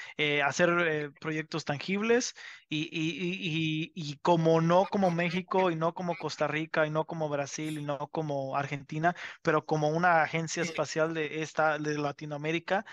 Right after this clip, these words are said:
ir a, a, a, a hacer convenios con otros países y, y colaborar,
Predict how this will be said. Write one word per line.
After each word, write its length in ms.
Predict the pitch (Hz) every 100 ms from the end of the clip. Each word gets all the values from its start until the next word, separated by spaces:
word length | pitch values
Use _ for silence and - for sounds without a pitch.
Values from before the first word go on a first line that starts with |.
| - - _
ir 480 | 175 165 165 165 160 - - _
a, 380 | - 147 147 147
a, 380 | - 151 - 147
a, 60 | - -
a 160 | 160 135
hacer 340 | 135 165 160
convenios 440 | - 165 160 180 -
con 120 | 170
otros 240 | 160 165
países 640 | - 160 170 156 190 208 -
y, 260 | 160 160 160
y 40 |
colaborar, 640 | - 151 143 151 185 247